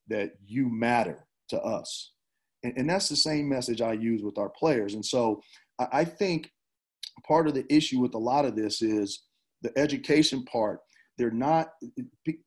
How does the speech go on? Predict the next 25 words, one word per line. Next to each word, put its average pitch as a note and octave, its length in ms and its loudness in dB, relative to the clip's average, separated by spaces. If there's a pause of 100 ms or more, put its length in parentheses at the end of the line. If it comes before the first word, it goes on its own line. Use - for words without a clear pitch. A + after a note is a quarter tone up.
(1000)
we're, C#3 600 -2
we're C3 160 0
still F3 540 2
trying D3+ 300 -2
to B2+ 80 -2
be B2+ 260 0
at - 260 -6
odds G2 680 -2
over A#2 280 -2
this, - 520 -10 (420)
right? B2+ 380 -2
When A2+ 100 -6
someone C#3+ 400 2
says B2+ 440 0
Black C3 400 0
Lives B2 300 0
Matter, A#2+ 460 2
then A#2 100 -2
the A2 80 -4
next B2 300 -2
individual A#2 460 0
says A#2 460 -2 (440)
all B2+ 300 6
lives G#2+ 320 -2
matter. G#2 360 -4